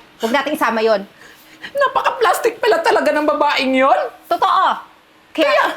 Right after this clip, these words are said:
Speaker 2: hmm, ito tandaan mo. Sa oras na makita ko ulit yun, mag-cross yung landas namin, hindi ko palalampasin yung mga balitang sinabi mo sa akin ngayon.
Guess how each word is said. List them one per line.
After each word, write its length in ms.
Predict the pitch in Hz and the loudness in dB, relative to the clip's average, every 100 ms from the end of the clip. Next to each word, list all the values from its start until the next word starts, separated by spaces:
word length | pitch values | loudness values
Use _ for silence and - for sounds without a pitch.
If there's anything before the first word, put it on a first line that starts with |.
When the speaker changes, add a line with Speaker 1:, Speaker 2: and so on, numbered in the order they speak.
| - 539 - - - - - - _ - - - _ _ - - 640 554 | -4 -2 -4 -10 -20 -20 -20 -20 _ -20 -20 -20 _ _ -20 -10 0 2
Speaker 2:
hmm, 140 | 240 - - - | 2 -2 -8 -4
ito 180 | - 539 | -2 0
tandaan 400 | 320 277 285 277 | 0 0 0 2
mo. 240 | 220 143 - | 0 -2 -8
Sa 160 | - - | -2 2
oras 260 | 605 587 508 | 2 2 0
na 120 | 440 | 0
makita 400 | - 370 415 254 | 0 -2 -2 0
ko 160 | 269 | 0
ulit 200 | 233 226 - | 0 -2 -2
yun, 160 | 214 | -2
mag-cross 380 | 240 - 214 - | -2 -2 -4 -2
yung 120 | 202 | -2
landas 320 | 202 202 190 | 0 0 0
namin, 400 | 208 196 196 277 - - - - | 0 0 0 -2 -4 -14 -8 0
hindi 180 | 494 | 2
ko 140 | 494 571 | 2 2
palalampasin 680 | 415 440 - - - 440 311 | 2 2 2 2 0 0 0
yung 100 | 311 | 0
mga 160 | 320 | 0
balitang 360 | 320 277 285 277 | 0 0 0 0
sinabi 360 | 277 269 254 285 | 0 0 0 0
mo 80 | |
sa 140 | 269 269 | 0 0
akin 160 | 262 | 0
ngayon. 340 | 277 330 294 | 0 2 2